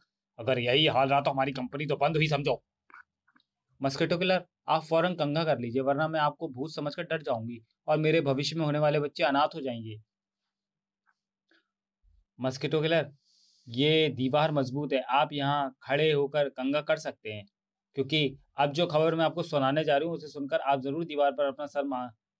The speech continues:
अपना माथा फोड़ेंगे। और वो खबर ये है मिस-, कि मिस्टर गुड ने प्रदूषण भाई भी बना लिया है और प्रदूषण भाई के मार्केट में आने के बाद आपको हंड्रेड परसेंट किसी फुटपाथ पर बैठकर भीख मांगनी पड़ेगी। मैंने इसके लिए भी सर्वे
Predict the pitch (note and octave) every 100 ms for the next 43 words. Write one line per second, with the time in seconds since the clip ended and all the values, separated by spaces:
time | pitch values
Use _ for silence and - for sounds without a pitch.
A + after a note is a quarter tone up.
0 | - C#3 D3+ C#3+ C3 D#3+ C#3 B2 A2 G#2
1 | - _ _ - - C3 D3 F#3+ F3+ F3
2 | D#3 G3 F3+ E3 C#3+ C#3 _ _ _ E3
3 | C#3+ C#3+ - - D#3+ F#3 G#3+ E3 D3 D#3+
4 | D3+ C#3 C3+ C#3 D3 B2+ D#3+ D#3+ C3+ B2
5 | G#2+ G#2 G2 _ - B2+ C3+ C3+ F#3 F#3+
6 | C#3 D3 D3 C3+ B2+ B2+ F3 E3 C#3 C3+
7 | C3+ C3 D3 D#3 C3 B2+ A2 D#3+ F#3+ D#3
8 | A#2+ D3 C#3 C3 B2+ A2 D#3 D#3+ G#2 A#2+
9 | B2+ B2 A2 C3+ A2 A#2+ F3 E3+ A2+ G2+
10 | _ _ _ _ _ _ _ _ _ _
11 | _ _ _ _ _ _ _ _ _ _
12 | _ _ _ _ _ _ _ _ D#3 G3
13 | G3+ F3+ G3 G3 G3 G3 D#3+ D#3 F3+ F3+
14 | E3+ D3